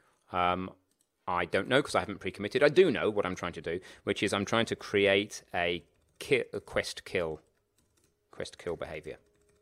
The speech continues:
Why, when I haven't polished any of the rest of it? Precisely because I haven't polished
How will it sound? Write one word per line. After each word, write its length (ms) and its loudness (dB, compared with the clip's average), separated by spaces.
Why, 380 8
when 200 2
I 60 4
haven't 260 -4
polished 380 2
any 100 -2
of 60 -2
the 80 2
rest 180 0
of 80 -4
it? 220 -4
Precisely 480 -2
because 500 8
I 60 0
haven't 360 -2
polished 340 -2